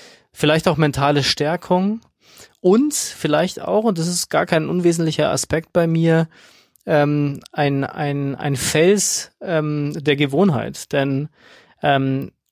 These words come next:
wenn man sich's zur Gewohnheit gemacht hat, einfach jeden Tag laufen zu gehen, egal in welcher Intensität, dann ist es natürlich auch so ein bisschen, äh, etwas, was Halt geben kann, weil das so eine Konstante ist, die eigentlich immer da ist und zu der ich auch immer zurückkehren kann. Und das ist vielleicht etwas, was wir,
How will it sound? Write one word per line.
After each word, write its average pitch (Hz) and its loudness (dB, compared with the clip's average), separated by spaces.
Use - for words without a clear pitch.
wenn 147 0
man 156 4
sich's 151 -2
zur 151 2
Gewohnheit 156 4
gemacht 143 0
hat, - -2
einfach 127 -6
jeden 139 0
Tag 131 -2
laufen 160 4
zu - -6
gehen, 131 -6
egal 143 2
in 143 4
welcher 139 2
Intensität, 135 0
dann 139 0
ist 127 -2
es 160 0
natürlich 151 2
auch 139 4
so - 2
ein 143 2
bisschen, 143 0
äh, 156 -6
etwas, 135 -2
was 131 0
Halt 156 2
geben 131 0
kann, 127 -4
weil 131 -2
das 127 -2
so - -4
eine 135 -2
Konstante 139 0
ist, 156 0
die 147 0
eigentlich 147 2
immer 151 4
da 151 4
ist - -4
und 131 -4
zu - -8
der 147 4
ich 139 0
auch 127 -2
immer 139 2
zurückkehren 139 -4
kann. 135 -10
Und 135 -6
das 139 0
ist 147 0
vielleicht 139 0
etwas, 143 0
was 139 -4
wir, 135 -2